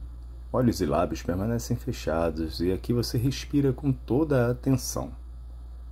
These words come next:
Observa o ar que entra e sai pelas suas narinas. E pode levar suas mãos unidas na frente do peito, só para iniciarmos nossa prática entoando o mantra Om. Inspira.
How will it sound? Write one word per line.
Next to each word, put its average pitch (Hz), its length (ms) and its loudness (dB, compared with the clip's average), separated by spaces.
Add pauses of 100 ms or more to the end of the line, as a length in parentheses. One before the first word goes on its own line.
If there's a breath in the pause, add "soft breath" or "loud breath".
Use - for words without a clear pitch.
(520)
Observa 80 640 2
o 78 140 2
ar 80 140 0
que - 120 -2
entra 147 260 0
e - 20 0
sai 87 300 2
pelas 87 320 0
suas 87 440 0
narinas. 90 680 0 (800)
E 190 40 -2
pode 196 240 2
levar 131 280 4
suas 80 280 -2
mãos 107 380 2
unidas 78 540 0
na 80 140 -2
frente 135 360 0
do 160 80 -2
peito, 107 400 0 (960)
só - 240 0
para 139 240 2
iniciarmos 85 840 2
nossa 69 280 -4
prática 85 540 -2
entoando 95 480 0
o 98 40 0
mantra 82 420 0
Om. 73 260 -2 (640)
Inspira. 135 760 -4